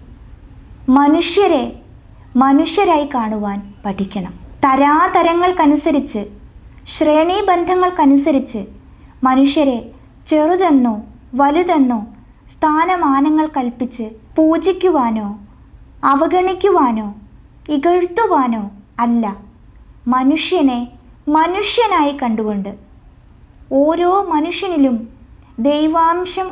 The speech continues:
ഉണ്ട് എന്ന് കരുതിക്കൊണ്ട് അവരെ ആദരിക്കുവാൻ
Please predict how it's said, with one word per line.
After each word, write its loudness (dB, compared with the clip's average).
ഉണ്ട് 0
എന്ന് 2
കരുതിക്കൊണ്ട് -6
അവരെ -4
ആദരിക്കുവാൻ 0